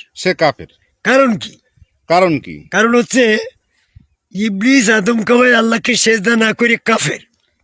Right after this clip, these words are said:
Speaker 1: কারণ হচ্ছে ইবলিস আদম কাবায় আল্লাহকে সেজদা না করেই কাফের।
Speaker 2: সূরা বাকারা চৌত্রিশ নম্বর আয়াত।
Speaker 1: সূরা বাকারা চৌত্রিশ নম্বর আয়াত।
Speaker 2: তাহলে একজন ব্যক্তি যখন আদম কাবায়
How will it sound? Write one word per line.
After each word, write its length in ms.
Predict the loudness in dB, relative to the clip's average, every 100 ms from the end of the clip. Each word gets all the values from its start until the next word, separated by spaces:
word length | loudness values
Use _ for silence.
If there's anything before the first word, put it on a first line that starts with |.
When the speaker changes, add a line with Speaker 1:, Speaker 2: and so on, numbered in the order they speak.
| _ _ -6
Speaker 1:
কারণ 240 | -2 0 0
হচ্ছে 260 | -4 -4 -2 -2 -6 -10 -8
ইবলিস 320 | -6 -4 -4 -4 -4
আদম 200 | -4 -4 -4
কাবায় 260 | 0 2 2
আল্লাহকে 340 | 0 -4 -4 -8
সেজদা 320 | -6 -6 -4 -4
না 180 | -2 -4
করেই 280 | -4 -4 -2
কাফের। 260 | -2 -4 -12 _ _ -6
Speaker 2:
সূরা 160 | -2 0
বাকারা 260 | 2 0 2
চৌত্রিশ 280 | 0 2 -2 -2
নম্বর 180 | -8 -18
আয়াত। 120 | -20 -16
Speaker 1:
সূরা 200 | -2 0 2
বাকারা 340 | 0 -2 -4 -4 -2
চৌত্রিশ 440 | -2 -2 -8 -10 -6
নম্বর 200 | -4 -2 -2
আয়াত। 180 | -4 -10 -20 _ -20 _
Speaker 2:
তাহলে 180 | -2 0 2
একজন 200 | 0 2
ব্যক্তি 240 | 2 0 -2 -2
যখন 200 | 0 0 -2 _ _ _ _ _ _ _ _ _ _ _
আদম 320 | -6 0 2 2 2
কাবায় 340 | 2 4 2